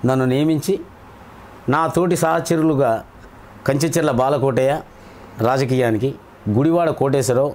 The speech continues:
అతను కూడా అమరుడయ్యాడు, అతను జోకర్కి, మీ ముగ్గురం కలిసి అనేకమైన ప్రోగ్రాంలు ఇచ్చిన క్రమంలో, కోస్తా జిల్లాలకు సంబంధించిన ఒక టీంలో,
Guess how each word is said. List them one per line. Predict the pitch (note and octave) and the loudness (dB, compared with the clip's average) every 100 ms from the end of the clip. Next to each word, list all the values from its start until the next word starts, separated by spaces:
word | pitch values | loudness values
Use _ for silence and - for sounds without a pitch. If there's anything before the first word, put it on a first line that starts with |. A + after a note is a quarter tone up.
| - | -2
అతను | A#2 C3+ | 0 0
కూడా | C3+ B2+ | 0 0
అమరుడయ్యాడు, | B2 B2+ A#2+ A2 G#2+ D3 - - - - - - - | 0 0 2 2 0 -2 -10 -20 -20 -20 -20 -20 -6
అతను | A#2 C3 C3 G#2 - - - - - | -2 0 0 -2 -4 -18 -20 -10 -4
జోకర్కి, | G#2+ C#3+ D#3+ B2+ A#2 E3+ B2+ | 0 0 0 0 0 -2 0
మీ | C#3 | 0
ముగ్గురం | D3 D3 F3 F3 | 0 0 0 0
కలిసి | D#3+ D#3 | 0 0
అనేకమైన | C#3+ D#3 D#3 D3 | 0 0 0 -2
ప్రోగ్రాంలు | C3 B2+ C3+ C#3 | 0 0 0 0
ఇచ్చిన | B2 A#2+ | -2 -4
క్రమంలో, | A#2 A#2 A#2 A2+ - - - - - - - - - - - | -2 -2 -2 -2 -6 -12 -20 -20 -20 -20 -20 -20 -20 -20 -2
కోస్తా | E3 F#3 G3 | 0 0 0
జిల్లాలకు | G3 F#3 F#3+ F#3+ | 0 2 2 0
సంబంధించిన | F3+ E3+ D3 D#3+ | 0 0 0 0
ఒక | C#3+ | -2
టీంలో, | A#2+ D3 D#3 A#2+ G2+ | 0 0 2 2 0